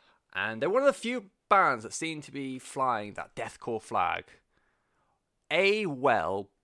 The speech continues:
B, I wanna say proudly. I don't think they're ashamed of that deathcore tag anymore or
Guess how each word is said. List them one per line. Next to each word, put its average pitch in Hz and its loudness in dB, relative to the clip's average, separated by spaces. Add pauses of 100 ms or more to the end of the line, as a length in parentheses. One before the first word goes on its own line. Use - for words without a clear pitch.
B, 196 -8 (340)
I - -8
wanna 208 -8
say 220 -12
proudly. 226 -8 (100)
I - -10
don't 208 -6
think - -10
they're 170 -2
ashamed 170 -4
of 165 -10
that 165 -4
deathcore 160 -10
tag 156 -8 (1300)
anymore 160 -2
or 82 -12